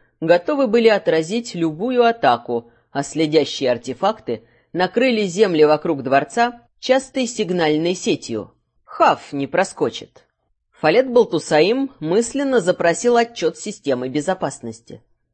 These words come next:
Перед внутренним взором начали загораться красные точки. Один, два, три, пятеро. Целая звезда.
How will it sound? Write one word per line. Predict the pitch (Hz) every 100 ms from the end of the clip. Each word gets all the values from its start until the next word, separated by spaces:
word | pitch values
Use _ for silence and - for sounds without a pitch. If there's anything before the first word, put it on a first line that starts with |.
| _
Перед | 175 175
внутренним | 165 208 262 233 208 190
взором | 160 226 285 131 123 _ _ _
начали | 190 269 - 202
загораться | 170 170 165 175 165 165
красные | 165 160 - 175 170
точки. | 151 117 - 117 107 _ _ _
Один, | 123 117 143 202 247 _
два, | 131 127 139 202 -
три, | 135 156 214 _ _ _ _
пятеро. | 156 120 110 113 - _ _ _ _
Целая | - 240 240 269 277 262
звезда. | 226 233 196 127 101 110